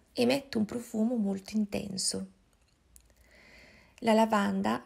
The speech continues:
cresce spontanea presso luoghi aridi, sassosi e rupestri. Nei giardini i cespugli di lavanda sono adatti per formare bordure e siepi. Le foglie, opposte e strette,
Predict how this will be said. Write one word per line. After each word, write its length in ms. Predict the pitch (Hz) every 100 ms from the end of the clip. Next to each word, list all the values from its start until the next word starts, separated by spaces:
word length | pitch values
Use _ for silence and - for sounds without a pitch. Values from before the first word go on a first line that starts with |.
| -
cresce 340 | 254 285 240
spontanea 800 | 214 - 220 220 196 190 196 233
presso 400 | 240 214 - 226
luoghi 440 | 214 196 190 - -
aridi, 540 | 208 202 196 202 220 285 -
sassosi 840 | - 269 277 - 202 185 196 233 - _
e 120 | 247
rupestri. 760 | 226 - - - - - - - _ _ _ _ _ _ - - - - - - - - - -
Nei 160 | 233 247
giardini 680 | 254 247 220 202 190 220 - -
i 120 | 240 226
cespugli 480 | 233 - 262 240
di 100 | 208
lavanda 480 | 208 202 190 190 196
sono 260 | 226 233 233
adatti 360 | 226 247 247
per 200 | 220 202
formare 540 | 202 214 208 190 185 185
bordure 640 | 185 220 214 254 294 302
e 100 | 220
siepi. 560 | - - 190 190 196 196 _ _ _ _ _ _ - - - - _ -
Le 160 | 233 254
foglie, 680 | 247 220 196 196 214 254 -
opposte 800 | 214 - 202 202 202 - 196 -
e 100 | 208
strette, 760 | - - 196 190 _ 214 247